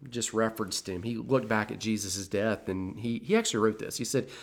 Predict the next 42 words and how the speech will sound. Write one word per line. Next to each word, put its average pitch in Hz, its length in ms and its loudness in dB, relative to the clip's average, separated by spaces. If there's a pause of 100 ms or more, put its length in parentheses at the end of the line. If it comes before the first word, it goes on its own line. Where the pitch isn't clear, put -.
(240)
"You, 175 300 2
you 170 180 8
are 208 80 12
not 190 160 8
redeemed 139 340 6
with 113 140 0
corruptible 104 460 0
things, - 520 -4
like 135 280 4
silver 139 400 4
or 101 120 0
gold, 110 360 2
from 117 400 2
your 110 320 2
aimless 123 340 6
conduct 110 540 4
that - 100 -6
you 110 80 -2
received 110 560 2 (300)
from 127 320 8
tradition 110 420 2
from 104 160 0
your 92 80 2
fathers, 110 760 2 (760)
but 135 300 6
you 117 400 2 (120)
were 156 300 10
redeemed 101 480 2
by 101 140 2
the 101 80 -2
precious 110 420 0
blood 101 240 0
of 95 80 -4
Jesus, - 640 0 (640)
as 110 100 2
a 107 60 4
lamb 117 260 6
without 110 320 2
blemish 104 380 0
and 90 80 -2
without 87 260 -2
spot." - 400 -2